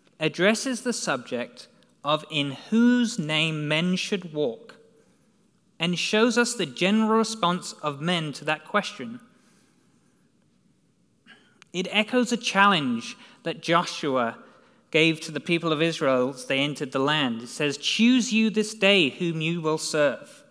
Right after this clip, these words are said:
whether the gods your fathers served, et cetera, et cetera. But as for me and my house, we will serve the Lord."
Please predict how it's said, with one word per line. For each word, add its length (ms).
whether 300
the 200
gods 520
your 180
fathers 640
served, 680
et 140
cetera, 340
et 80
cetera. 540
But 120
as 200
for 200
me 380
and 180
my 220
house, 540
we 260
will 160
serve 480
the 80
Lord." 460